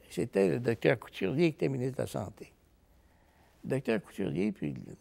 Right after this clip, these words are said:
monsieur Lesage, ça allait pas trop, trop bien ensemble. Mais, euh, quand est arrivée l'étude de la loi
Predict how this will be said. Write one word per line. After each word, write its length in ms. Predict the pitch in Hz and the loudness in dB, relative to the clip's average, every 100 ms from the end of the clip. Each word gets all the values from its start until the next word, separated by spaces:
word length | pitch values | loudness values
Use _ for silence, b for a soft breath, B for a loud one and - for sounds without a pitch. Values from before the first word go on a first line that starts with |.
| - | -16
monsieur 200 | 117 - | -10 -6
Lesage, 460 | 98 180 - 170 | -4 -2 -2 -4
ça 160 | - 147 | -4 -4
allait 180 | 127 120 | -2 -4
pas 280 | - 185 147 | -4 -4 -4
trop, 240 | 139 117 | -6 -10
trop 240 | 104 98 | -8 -6
bien 280 | 95 107 117 90 | -2 0 -2 -4
ensemble. 320 | - - - - _ _ b b b b b b b b b b b b b _ _ _ _ _ | -10 -12 -14 -18 _ _ b b b b b b b b b b b b b _ _ _ _ _
Mais, 400 | - 104 113 110 | -6 0 2 4
euh, 120 | 101 - - - - | 2 0 -8 -12 -4
quand 240 | 180 180 | -4 -4
est 160 | 180 - | -4 -2
arrivée 340 | 135 131 180 | -2 -2 -2
l'étude 440 | 127 101 - 202 | -4 -2 0 0
de 260 | 120 98 90 - - | -2 -6 -8 -10 -12
la 140 | 98 95 | -10 -8
loi 300 | 85 110 | 0 0